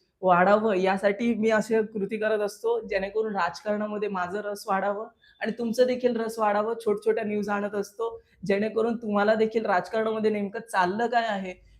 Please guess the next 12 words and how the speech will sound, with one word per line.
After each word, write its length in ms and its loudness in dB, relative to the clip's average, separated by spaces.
हे 80 4
माहीत 260 2
पडलं 280 -4
पाहिजे. 340 0
तसं 180 4
पण 220 4
तुम्ही 200 2
तुमच्या 280 4
शहरातले 500 4
न्यूज 380 2
हे 80 6
कमेंटमध्ये 680 2